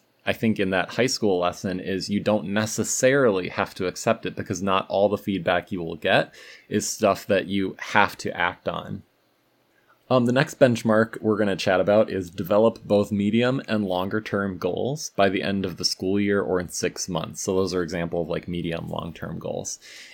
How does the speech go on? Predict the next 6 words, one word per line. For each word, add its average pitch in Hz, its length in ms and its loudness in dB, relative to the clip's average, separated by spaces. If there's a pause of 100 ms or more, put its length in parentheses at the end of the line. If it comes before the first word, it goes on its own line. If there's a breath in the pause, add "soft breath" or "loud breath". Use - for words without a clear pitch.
(120 loud breath)
And 110 180 4
an 101 80 0
activity 123 540 2
example 95 760 2
is 98 320 0
to 92 340 -2